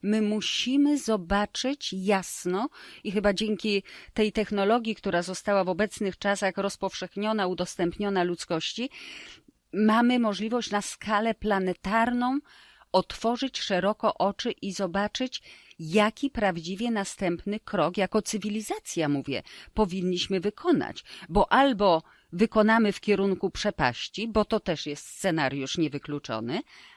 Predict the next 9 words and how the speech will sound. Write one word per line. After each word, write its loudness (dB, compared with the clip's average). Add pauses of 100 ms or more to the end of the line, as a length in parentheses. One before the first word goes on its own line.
(120)
albo 4
zatrzymamy -2
się, -6 (400)
weźmiemy 2
odpowiedzialność, -4
każdy -2
indywidualnie -6
za -10
siebie -16